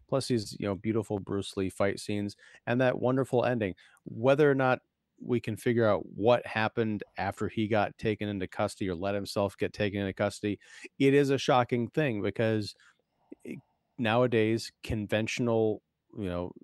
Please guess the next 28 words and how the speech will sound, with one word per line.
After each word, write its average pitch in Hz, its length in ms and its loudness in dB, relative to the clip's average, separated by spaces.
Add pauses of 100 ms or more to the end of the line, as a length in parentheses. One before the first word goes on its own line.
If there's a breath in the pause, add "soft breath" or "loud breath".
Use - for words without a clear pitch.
film 113 320 0
storytelling 95 680 -2
is 95 460 -4 (320)
you've 107 120 -4
got 101 180 0
the - 80 -6
corrupt - 520 -4
guy 104 380 0
who's 98 220 -6
in 98 100 -4
charge 101 300 -2
of 95 80 -2
all 104 100 2
the 104 100 -2
cops. - 640 -4 (480 soft breath)
Uh, - 540 -2
you've 101 200 -8
got 98 200 0
the 98 80 -4
good 104 240 0
guy 104 200 2
who 95 60 -2
goes 101 240 0
up 98 120 -2
against 98 340 -6
the 139 120 -2
system, 113 600 0 (440)
and 113 420 0